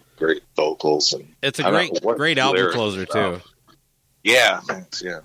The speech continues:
Speaker 1: So, yeah, what about, uh, Troubled Times was another song that Van wrote, and then Mark ended up, I think a lot of the lyrics Mark came up. That was one of the ones that, uh, what was the name of that song? Uh,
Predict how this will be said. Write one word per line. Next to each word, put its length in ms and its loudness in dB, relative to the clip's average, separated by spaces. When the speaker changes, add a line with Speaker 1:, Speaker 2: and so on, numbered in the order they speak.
Speaker 1:
So, 300 -4
yeah, 100 4
what 180 6
about, 240 4
uh, 40 2
Troubled 360 2
Times 600 -2
was 380 -6
another 360 2
song 380 2
that 240 -8
Van 480 2
wrote, 380 -4
and 160 -4
then 180 -6
Mark 340 0
ended 240 -4
up, 220 0
I 120 -4
think 300 -6
a 80 2
lot 300 2
of 60 0
the 80 -6
lyrics 520 -2
Mark 280 -4
came 200 -16
up. 140 -10
That 100 2
was 140 -2
one 100 2
of 60 0
the 60 0
ones 200 0
that, 140 -4
uh, 260 -2
what 140 -2
was 260 -2
the 280 -10
name 240 -6
of 100 -4
that 120 -2
song? 460 -2
Uh, 120 -2